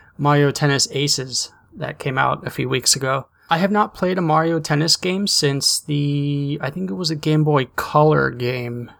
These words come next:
was the Mario Tennis, where it was, like, had a lot of R P G elements. You were kind of like this student at, like, a tennis school, and you had to kinda make your way through the ranks in this tennis school. And I had a lot of fun with it back on the G B C,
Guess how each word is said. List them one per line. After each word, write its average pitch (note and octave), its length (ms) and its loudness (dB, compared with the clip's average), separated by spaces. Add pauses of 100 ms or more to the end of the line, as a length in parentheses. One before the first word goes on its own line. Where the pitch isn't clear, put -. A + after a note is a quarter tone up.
(160)
was C3 260 0
the C3+ 60 0
Mario B2+ 420 2
Tennis, B2+ 400 0
where C3+ 140 0
it C#3 80 0
was, B2+ 120 0
like, B2+ 280 -2
had C3+ 160 -4
a C#3 60 0
lot D3 180 4
of C#3 120 -2
R C#3+ 140 4
P D3+ 200 0
G C3 240 -2
elements. F3+ 640 0 (260)
You C#3 140 -2
were C#3+ 80 0
kind D3 260 2
of C3 320 -2
like C3+ 220 -4
this - 520 -4
student D#3+ 640 2
at, D#3+ 120 -2
like, C#3+ 240 2
a C3 140 0
tennis - 600 0
school, F3+ 640 -2 (500)
and D3+ 120 2
you C#3+ 100 4
had D3+ 120 2
to D3 60 -4
kinda C#3 240 -2
make C3+ 260 -2
your C#3+ 120 -6
way C#3 200 2
through D3 200 -2
the C3 100 -2
ranks C3+ 500 0
in C3+ 240 -6
this C3+ 180 -2
tennis E3 320 0
school. C#3+ 540 2 (520)
And C#3 680 -2 (220)
I D3 80 2
had D3 100 4
a C#3 60 2
lot F#3 320 2
of D3+ 80 -8
fun A#3 220 0
with D#3 140 0
it B2 160 -6
back C#3+ 280 0
on C3+ 100 0
the C3 60 -6
G C3+ 220 -6
B C3 120 -10
C, D#3 460 -4